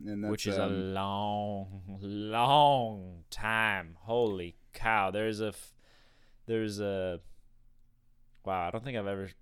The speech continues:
Speaker 2: I've never said "holy cow" instead of "holy shit," but, uh,
Speaker 1: Holy
Speaker 2: there's a first,
Speaker 1: guacamole.
Speaker 2: <laughs>
Speaker 1: It
Speaker 2: there's
Speaker 1: is
Speaker 2: a
Speaker 1: a
Speaker 2: first for
Speaker 1: long
Speaker 2: everything.
Speaker 1: bunch of years.
Speaker 2: There's a really cool video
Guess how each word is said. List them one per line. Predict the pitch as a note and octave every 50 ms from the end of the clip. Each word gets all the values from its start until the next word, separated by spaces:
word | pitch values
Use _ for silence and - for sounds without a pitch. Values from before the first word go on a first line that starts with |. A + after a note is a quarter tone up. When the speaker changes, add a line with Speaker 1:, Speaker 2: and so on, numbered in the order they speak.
| - - - - - _ -
Speaker 2:
I've | G#2+ G#2+ G#2+ G#2
never | G#2 G#2 A2 A2 A#2 A#2+ B2 A2+ C3 C3 B2
said | B2 - - A#2 A2 G#2
"holy | G#2+ G#2+ G#2+ G#2+ G#2+ G2+ G2+
cow" | F#2+ - - G2+ F#2+ F#2 F#2
instead | F#2 - - G2 F2+
of | F2+ E2
"holy | F#2 F#2+ F2+ F2 E2+
shit," | F2 - - F2+ E2+ E2 - - -
but, | - F#2 E2+ E2 D#2+ - - _ - _ _ - _ - - - - - - - - - - _ - - - - - -
uh, | F#2+ F#2 F2 E2 E2 E2 D2+ D2+ D#2 F2 F#2 F#2+
Speaker 1:
Holy | - - A#2 B2+ C3+ C#3 C3+ C#3+ G2
Speaker 2:
there's | G2
a | G2 A2+
first, | A#2 A2+ A2 A#2 G#2+ G#2+ G2 G2 G2 G2+
Speaker 1:
guacamole. | A2 A#2 A#2+ B2 B2+ B2 B2 B2+ C3
Speaker 2:
<laughs> | B2 - - - -
Speaker 1:
It |
Speaker 2:
there's | G2+ A2 A2
Speaker 1:
is | C#3 -
Speaker 2:
a | -
Speaker 1:
a |
Speaker 2:
first | - C3 A#2+ A#2 - G2
for | A#2
Speaker 1:
long | C3 C3 C3 C3+ C3+ C3 C3
Speaker 2:
everything. | - G2+ G2 G2 - - - -
Speaker 1:
bunch | - G2+ A2 A#2 A#2+ B2 B2 -
of | B2
years. | A#2+ A2+ A2 G#2 F#2+ F2 D#2+ C#2 B1+ - - - - - - - - - - - - _ - - _ - -
Speaker 2:
There's | C#3+ C3+ B2+ C3
a | D3
really | C3 A#2+ A#2 C3 C#3 C#3+ C#3 C#3 A#2
cool | - - - C3+ C3 B2 A#2+ A#2+ A#2 A#2 A2+ A2 G#2+ G2 - - - - - - - - - - - - - - - _ - _ - - - - - - - - - - - -
video | - G2+ G#2+ A#2 A2 G#2+ G#2+ G#2 G2+ G2 G2 F#2+ F#2+ G2 G2+ G2